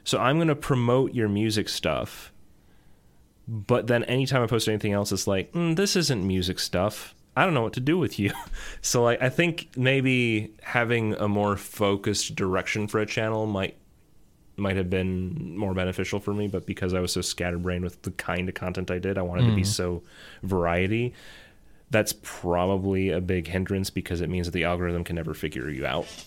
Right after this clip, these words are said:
Speaker 1: Um, so
Speaker 2: Variety
Speaker 1: there's a
Speaker 2: is
Speaker 1: tip for
Speaker 2: great
Speaker 1: anybody who wants to get
Speaker 2: for,
Speaker 1: into YouTube.
Speaker 2: like,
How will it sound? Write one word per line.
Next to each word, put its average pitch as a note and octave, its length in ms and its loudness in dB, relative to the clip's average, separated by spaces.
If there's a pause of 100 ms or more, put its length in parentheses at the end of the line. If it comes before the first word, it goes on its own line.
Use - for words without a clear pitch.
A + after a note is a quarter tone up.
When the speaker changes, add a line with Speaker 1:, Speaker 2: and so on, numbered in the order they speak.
(280)
Speaker 1:
Um, E2 320 -2
so C3 60 -2
Speaker 2:
Variety C#3 240 6
Speaker 1:
there's A#3+ 160 6
a B3 60 2
Speaker 2:
is F3 60 2
Speaker 1:
tip B2 120 2
for B2+ 60 0
Speaker 2:
great C3+ 80 8
Speaker 1:
anybody - 200 4
who - 60 0
wants B2+ 120 4
to A#2+ 60 4
get A2 80 0
Speaker 2:
for, G#2+ 80 2
Speaker 1:
into G#2 140 -2
YouTube. G2 40 0
Speaker 2:
like, A2 320 0